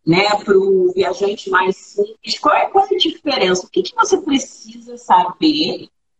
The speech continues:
de antemão pra fazer uma business travel? Eu, eu, eu diria, eu penso assim, que vem na minha cabeça, é entender a cultura do outro país pra entender os gestos, né? A,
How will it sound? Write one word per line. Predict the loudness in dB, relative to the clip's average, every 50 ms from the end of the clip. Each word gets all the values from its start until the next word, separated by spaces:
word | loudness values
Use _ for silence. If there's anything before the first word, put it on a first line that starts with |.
| _ _ _
de | -2 0
antemão | 0 0 -2 -4 -6 -8 -8 -8 -8 -8 -8
pra | -8 -8 -8
fazer | -6 -4 -4 -2
uma | 0 0 -2
business | -2 -2 -6 -6 -4 -4 -6 -6 -6
travel? | -4 -2 0 0 0 -2 -6 _ _ -16 -12 -12 -10 -4 0
Eu, | 2 2 2 2 0 0
eu, | 2 2 2 2 0 -4 -2
eu | 2 2 2 2
diria, | 2 -2 -2 -4 -4 -4 -6 -6 -4 -2 -2 -2 -2 -4 -8 _ _
eu | -4 -2 -2 -2
penso | -2 -2 0 0 0 0 -2 -6
assim, | -6 -6 -6
que | -6 -4
vem | 0 0
na | 0 2
minha | 2 0
cabeça, | -2 -2 -2 -2 -4 -2 -2 -2
é |
entender | 0 0 0 -2 0 2 2
a | 2 2
cultura | 0 -2 -2 -2 -2 -2 0 0 0
do | 2 2
outro | 2 2 2 0
país | 0 2 2 2 2 0 -2 -2 0 0 -2
pra | -2 0 2 2 2 2 0 -4 -6 -6
entender | -4 -2 0 0 0 0 0 0
os | 0 0 0
gestos, | 0 0 2 2 2 2 0 0 -2 -6 -4 0 0 0 0 0 -2
né? | -2 0 0 0 0 -2 -4 -6 -8 -12 _ _ -20 -20 _ _ _ _ _ _ _
A, | 0 0 0 0